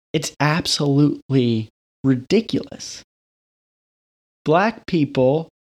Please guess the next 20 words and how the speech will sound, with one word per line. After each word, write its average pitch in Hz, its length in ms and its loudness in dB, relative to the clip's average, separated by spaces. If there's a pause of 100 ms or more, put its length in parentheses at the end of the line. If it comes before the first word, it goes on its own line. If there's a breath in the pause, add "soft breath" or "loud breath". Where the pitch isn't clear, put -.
(300)
same 180 460 2
as 180 280 0
white 143 420 0
people 185 340 -4
or 165 380 0
any 185 240 2
other 185 160 0
race, 123 380 -4
should 143 340 -2
have 160 280 0
the - 80 -6
freedom 165 460 -2
to 127 120 -6
think 165 540 -2
exactly 143 680 -4
how 143 220 0
they 135 180 2
want 127 360 -2
to 123 100 -4
think - 360 -6